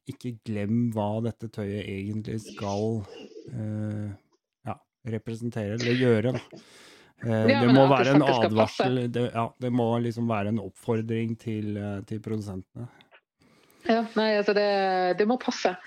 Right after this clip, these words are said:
Speaker 1: Mm.
Speaker 2: Det hjelper ikke å lage masse bling når det, når åtti prosent av jentene ikke passer de klærne.
Speaker 1: Nei, det
Speaker 2: Jeg kjøpte en, eh, jeg har en eksempel her. For mange år siden jeg var på M C-messe i Oslo, og så hadde Bullfighter noe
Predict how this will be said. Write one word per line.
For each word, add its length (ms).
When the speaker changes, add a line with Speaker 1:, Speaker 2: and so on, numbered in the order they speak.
Speaker 1:
Mm. 160
Speaker 2:
Det 80
hjelper 240
ikke 160
å 80
lage 180
masse 240
bling 480
når 120
det, 180
når 400
åtti 200
prosent 360
av 60
jentene 300
ikke 160
passer 180
de 80
klærne. 300
Speaker 1:
Nei, 120
det 120
Speaker 2:
Jeg 120
kjøpte 280
en, 180
eh, 720
jeg 120
har 200
en 200
eksempel 640
her. 180
For 180
mange 240
år 80
siden 240
jeg 0
var 160
på 100
M 100
C-messe 360
i 80
Oslo, 280
og 80
så 120
hadde 260
Bullfighter 960
noe 180